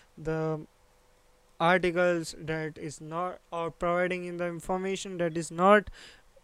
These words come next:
easily available on the surface web and will be provided to you by our sources, uh, and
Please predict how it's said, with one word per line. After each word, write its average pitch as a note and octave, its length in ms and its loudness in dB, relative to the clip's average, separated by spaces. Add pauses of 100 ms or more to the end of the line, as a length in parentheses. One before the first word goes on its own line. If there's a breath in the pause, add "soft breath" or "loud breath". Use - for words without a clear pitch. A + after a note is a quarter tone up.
(120)
easily G3 360 6
available G3 600 8
on F3+ 180 -4
the E3+ 100 -6
surface F#3+ 440 -4
web F3+ 280 0
and E3+ 220 -6
will E3+ 120 -2
be E3+ 140 -4
provided E3+ 640 -4
to E3 80 -2
you F3+ 420 0 (380 loud breath)
by E3 420 -2
our D#3+ 240 -2
sources, E3+ 720 -2 (340 soft breath)
uh, E3 120 -4 (200)
and E3+ 400 -6